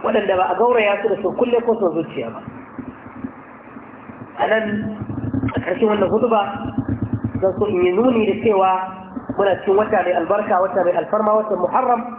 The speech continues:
Ɗaya daga cikin waɗannan watannin da Allah Ta'ala ke, "فلا تظلموا فيهن أنفسكم." Watanni guda hudu, masu alfarma, kada ku zalunci kawunan ku a cikin. Sabo a cikin watan Muharram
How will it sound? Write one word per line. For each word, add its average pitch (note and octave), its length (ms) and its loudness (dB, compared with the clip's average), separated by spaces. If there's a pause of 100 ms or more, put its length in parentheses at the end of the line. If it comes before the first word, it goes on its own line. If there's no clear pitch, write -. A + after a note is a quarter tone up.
(760)
Ɗaya B3+ 200 6
daga B3 180 4
cikin A#3+ 180 0
waɗannan A#3+ 340 2
watannin G#3+ 400 2
da - 120 -2
Allah A3 220 4
Ta'ala A3 240 2
ke, G#3+ 180 -4
"فلا G3+ 240 2
تظلموا A3 520 2
فيهن G#3 360 2
أنفسكم." F3+ 500 -2 (960)
Watanni A3 460 2
guda B3 260 4
hudu, C#4+ 240 2 (1800)
masu G3+ 220 2
alfarma, C4+ 840 2
kada B3+ 200 4
ku A3 120 -2
zalunci F#3 400 0
kawunan F3+ 340 2
ku - 60 -10
a B2 80 -10
cikin. - 260 -12 (800)
Sabo A#3+ 240 4
a D4 120 4
cikin C4+ 200 0
watan C4+ 240 2
Muharram A3+ 400 2